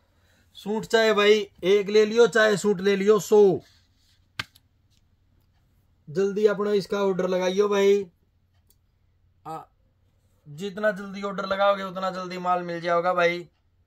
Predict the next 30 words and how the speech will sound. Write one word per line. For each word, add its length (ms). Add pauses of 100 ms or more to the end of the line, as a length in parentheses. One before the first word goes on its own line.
(320)
बुक 280
करवाना 380
पड़ेगा 320
अपने 240
पहले, 420 (960)
बुक 240
करवाना 400
का 160
दो 180
या 140
तीन 280
दिन 160
बाद 320 (480)
माल 240
आ 120
जाएगा 320
इसका। 280
जितने 300
मर्जी 260
आप 140
ये 60
सूट 240
ले 140
लेवा, 400 (440)
डायरेक्ट 400
फैक्ट्री 340
तो 120
बात 220
होगी 240
है। 160